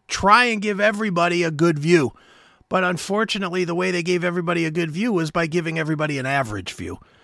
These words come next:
'Cause I don't care if you're in, if you're in the front, I mean, even if you're front row, if you bought the three thousand dollar ticket and you're in the front row, odds are seventy-five percent of the time you still don't have a guy in front of you.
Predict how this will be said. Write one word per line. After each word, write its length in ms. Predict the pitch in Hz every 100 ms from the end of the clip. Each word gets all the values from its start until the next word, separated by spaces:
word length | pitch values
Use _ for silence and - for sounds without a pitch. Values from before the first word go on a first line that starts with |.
| _ _ -
'Cause 240 | 156 151
I 100 | 170
don't 140 | 208 -
care 200 | 196 170
if 140 | -
you're 160 | 175 165
in, 240 | 160 - -
if 180 | 170
you're 120 | 269 262
in 60 |
the 40 | 185
front, 640 | - 247 359 196 190 - _ _ _
I 80 | 226
mean, 160 | 302 302
even 200 | 339 339
if 120 | 226
you're 140 | 247
front 440 | 190 - 202 254 -
row, 440 | 190 208 104 92 113
if 180 | 120 190
you 100 | 226
bought 320 | 233 247 240
the 240 | 196 170 -
three 240 | - 208 220
thousand 420 | 208 208 185 185
dollar 260 | 185 180 156
ticket 360 | - 185 120
and 80 | 113
you're 120 | 165
in 80 | 165
the 80 | 127
front 300 | - 165 127
row, 320 | 165 131 - - _ _ _ _ _ _ -
odds 320 | 233 302 240
are 200 | 226 226
seventy-five 680 | 214 247 233 214 - 208 208
percent 280 | 196 175 214
of 60 | 190
the 60 |
time 300 | - 254 262
you 80 | 175
still 280 | - 285 302
don't 200 | 196 185
have 200 | 185 180
a 60 |
guy 220 | 170 196 226
in 100 | 190
front 260 | 247 339
of 140 | -
you. 100 | 92